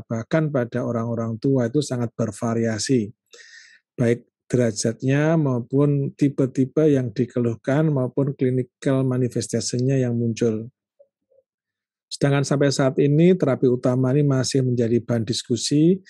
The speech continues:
karena respon terapi yang bervariasi dengan penggunaan beber-, beberapa jenis,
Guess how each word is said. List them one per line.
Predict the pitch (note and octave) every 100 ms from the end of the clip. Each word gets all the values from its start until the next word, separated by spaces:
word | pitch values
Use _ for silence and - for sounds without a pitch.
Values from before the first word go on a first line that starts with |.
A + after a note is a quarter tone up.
| - - _
karena | B2+ B2 A#2+ C3 D3+ C#3 B2
respon | C3 C3 - B2+ B2
terapi | B2 A#2+ - C#3+ C#3
yang | C3
bervariasi | B2+ B2 - C3 B2 B2+ C3 B2 F3+ D#3
dengan | C3 A#2+ A#2
penggunaan | - A#2+ A#2+ A#2 A#2+ C3+ C#3+ C#3+ C#3+ - - - -
beber-, | A2 A#2+ A#2+ - B2+
beberapa | A#2 B2 A#2+ A2 C3+ C3+
jenis, | C3 A#2+ A#2+ B2+ - - -